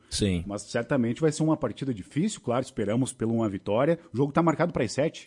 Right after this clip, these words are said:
Speaker 1: Sete horas, isso ia ser às vinte horas, daí o, o Keké, que agora é o supervisor, me ligou se podia puxar pra sete, até eu tinha comentado antes, ele, "Quanto mais cedo melhor, porque você vem mais, mais cedo, nós vamos chegar no domingo aqui, né, nós saímos na sexta pra voltar pro domingo em Lagoa Vermelha."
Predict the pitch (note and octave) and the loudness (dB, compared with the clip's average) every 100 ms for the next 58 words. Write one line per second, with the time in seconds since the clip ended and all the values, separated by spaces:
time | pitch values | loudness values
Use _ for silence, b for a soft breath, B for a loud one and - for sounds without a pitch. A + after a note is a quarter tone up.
0 | B B - C3+ C3+ D#3 G2+ E2+ F2+ F#2 | B B 2 4 6 6 6 4 2 2
1 | G2 - G2+ G#2 G#2 G#2+ A2 D#3 D3 G#2+ | 2 4 2 2 4 6 6 4 4 4
2 | G#2+ G#2+ G#2 - G2 G2 G#2 G2 F2 F#2 | 4 4 2 2 2 2 2 2 4 2
3 | F#2 - F#2 F2+ F#2+ G2 G2+ F#2 G2 - | 2 2 2 2 2 2 2 2 2 2
4 | - F#2 G2 - - F#2 - F2+ - F#2+ | 0 0 0 0 2 2 4 2 2 0
5 | - - F#2+ - - B2+ A#2 G#2 A2+ A#2 | 2 2 2 2 2 2 2 2 2 2
6 | A2 A2+ A2+ G#2 A2+ G#2 A2 A#2+ G#2 G2 | 0 0 0 2 2 2 0 0 0 0
7 | B2+ - - D#2+ D2+ F2+ F2 E2+ F2 E2+ | 2 2 0 -4 -6 -4 -2 -2 0 -2
8 | D#2 - B B B - - - B2 G2 | -4 -8 B B B -6 -2 0 0 0
9 | - G2 G2+ G#2+ G#2 B2 G#3 G2+ - C#3+ | 0 2 2 2 2 2 2 0 0 -2
10 | A#2 A2 A2 G#2+ A2+ G2+ - A#2+ - F3+ | 0 0 0 0 0 0 2 2 2 0
11 | F3+ F#3 F3 F3+ F#3+ G3 F3 F#3 D3+ G#2 | 0 2 6 8 6 6 2 0 0 0
12 | F#2 F2+ G2 G2 F#2+ F2+ - | 0 0 -2 0 -2 -2 -4